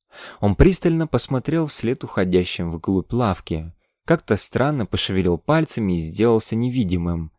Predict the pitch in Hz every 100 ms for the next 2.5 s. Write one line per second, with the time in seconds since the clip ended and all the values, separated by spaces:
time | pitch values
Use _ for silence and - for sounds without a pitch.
0 | _ _ _ - 95 180 175 165 - 98
1 | 98 107 - 120 - 87 85 87 85 90
2 | 90 85 85 82